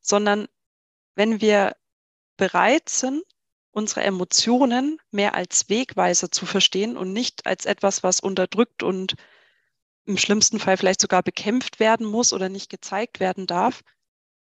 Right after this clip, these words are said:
dann lösen sich Dinge auch oft wahnsinnig schnell.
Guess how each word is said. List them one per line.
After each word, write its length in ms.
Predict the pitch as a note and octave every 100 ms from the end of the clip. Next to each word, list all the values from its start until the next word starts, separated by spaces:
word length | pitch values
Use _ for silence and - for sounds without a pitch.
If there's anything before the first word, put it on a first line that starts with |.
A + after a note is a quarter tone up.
| _ _ _
dann 160 | - F#3
lösen 420 | F3 A3+ C#4+ C4
sich 280 | B3+ A#3 -
Dinge 380 | G3 A3+ C4 -
auch 260 | - G#3+ -
oft 360 | G#3+ A#3 - -
wahnsinnig 520 | E3 G#3 A3+ A3 G#3
schnell. 380 | - F#3+ F3